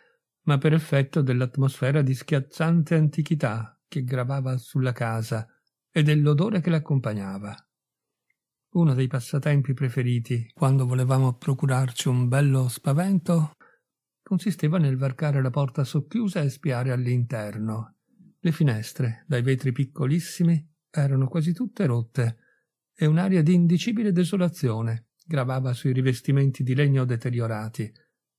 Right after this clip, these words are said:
sulle imposte interne scardinate, la carta da parati che cadeva a brandelli, l'intonaco a pezzi, le scale a chiocciola mal sicure e i pochi mobili ammuffiti che ancora restavano.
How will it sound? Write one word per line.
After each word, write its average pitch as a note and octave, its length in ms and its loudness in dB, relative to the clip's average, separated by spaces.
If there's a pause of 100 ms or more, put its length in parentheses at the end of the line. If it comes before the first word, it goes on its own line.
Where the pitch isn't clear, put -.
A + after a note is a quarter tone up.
(100)
sulle D#3 400 -2
imposte D3 480 0
interne C#3+ 560 2
scardinate, A2+ 1000 -6 (400)
la E3 120 0
carta D3+ 340 -2
da C#3 120 2
parati D#3 400 0
che C#3+ 140 -2
cadeva C3+ 340 0
a A#2+ 60 -2
brandelli, A2+ 680 -2 (200)
l'intonaco F#3 640 2
a F3+ 40 4
pezzi, B2 520 0 (180)
le C#3+ 140 -2
scale C3+ 320 -4
a A#2 80 -2
chiocciola F#3 520 -4
mal D3 200 2
sicure G3+ 580 -2
e F3 120 2
i E3 80 2
pochi D#3+ 280 -4
mobili D#3 360 2
ammuffiti D3 800 2
che D3 120 0
ancora B2+ 440 -2
restavano. G#2 840 -8